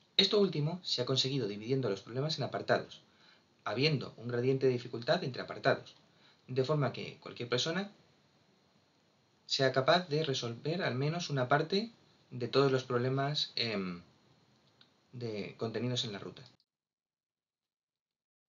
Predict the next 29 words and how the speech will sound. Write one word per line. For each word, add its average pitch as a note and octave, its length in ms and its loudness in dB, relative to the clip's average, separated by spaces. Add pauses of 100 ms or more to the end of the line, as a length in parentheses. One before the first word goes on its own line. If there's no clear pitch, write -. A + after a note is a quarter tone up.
(560)
Para A#2 120 -6
encontrar C3+ 320 2
las A3+ 140 2
localizaciones - 520 4
emblemáticas, C3 920 -4 (400)
se - 180 2
ha D#3+ 40 10
recurrido D#3+ 460 2
a C3+ 80 6
búsquedas C#3 320 2
de C#3 60 0
información B2 420 -4
online, F#2+ 340 -2 (380)
tanto G#2 300 2
en G2 100 -4
páginas C#3 440 2
web B2 340 2
oficiales A2+ 480 -4
del G2 80 -6
Ayuntamiento G2+ 380 -6
de A2 60 -4
Alicante E3+ 480 -4 (300)
como A2 160 -8
en G#2 60 -6
portales C3 360 4
turísticos. - 600 -10 (480)
Para F#2+ 140 -6
el F2+ 60 -12
futuro, F3+ 400 0